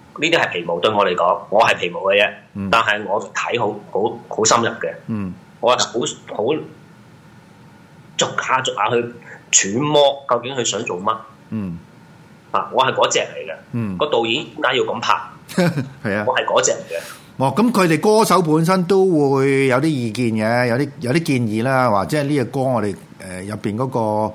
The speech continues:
Speaker 2: 主題係屬於講咩，噉我哋就喺嗰個影像方面呢，就會講出嚟啦。好啦，
Speaker 1: 而家呢個年代唔敢講，
Speaker 2: 噉，啊。啊。
Speaker 1: 你講緊，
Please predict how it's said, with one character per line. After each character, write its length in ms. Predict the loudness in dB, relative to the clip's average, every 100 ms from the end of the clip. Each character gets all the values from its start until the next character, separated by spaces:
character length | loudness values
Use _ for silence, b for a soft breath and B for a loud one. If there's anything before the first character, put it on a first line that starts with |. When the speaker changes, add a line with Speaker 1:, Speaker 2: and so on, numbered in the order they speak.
| B B B
Speaker 2:
主 200 | -10 -6
題 120 | -4 -4
係 260 | -4 -6
屬 140 | -4 -4
於 40 |
講 180 | -2 -2
咩， 320 | 0 0 -2
噉 140 | -2 -4
我 100 | -2
哋 120 | -2
就 240 | -2 -4 -4 -10
喺 200 | -8 -6
嗰 140 | -4
個 120 | -4 -4
影 260 | -4 -4
像 160 | -2 -2
方 160 | -2 -2
面 160 | -2
呢， 100 | -4
就 160 | -4 -4
會 100 | -6
講 200 | -6 -6
出 80 | -6
嚟 140 | -6
啦。 260 | -6 -6 -6 B B B B B 0
好 100 | 4
啦， 100 | 4
Speaker 1:
而 80 | 6
家 140 | 4
呢 120 | 4
個 100 | 0
年 160 | -2 -2
代 140 | -4
唔 120 | -4 -4
敢 140 | -4
講， 60 | 0
Speaker 2:
噉， 280 | 0 0 -4 -2
啊。 80 |
啊。 140 | -2 -2
Speaker 1:
你 80 | -6
講 420 | -4 -2 -2 -2
緊， 260 | -2 -2